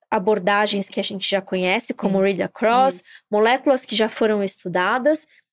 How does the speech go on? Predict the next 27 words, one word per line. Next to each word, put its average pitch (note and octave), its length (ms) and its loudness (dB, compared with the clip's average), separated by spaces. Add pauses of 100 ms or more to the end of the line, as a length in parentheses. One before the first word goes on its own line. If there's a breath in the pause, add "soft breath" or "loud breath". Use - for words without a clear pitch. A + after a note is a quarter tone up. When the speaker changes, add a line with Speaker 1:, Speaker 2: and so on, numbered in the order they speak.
(300)
Speaker 1:
e F#4 140 4
também D#4+ 400 2
estudos D#4+ 420 0
in E4+ 160 2
vitro C#4 500 0
adicionais. B3+ 760 0
Então, A3 400 -2
você B3 260 0
faz B3+ 240 -2
um D4+ 80 -4
teste B3+ 360 -2
de G#3 160 0
ames. A#3 380 0 (560 loud breath)
O - 40 -8
teste A#3 300 0
de G#3+ 120 4
ames A3+ 320 0
hoje, A3+ 400 4 (140)
é, F#3+ 480 4 (380)
você G3 340 0
olhando G3+ 500 2 (800)
algumas G#3+ 440 2
respostas, G#3+ 1000 0
é G#3 60 0
muito A#3+ 240 -2
legal, A3 320 2
porque A3+ 400 0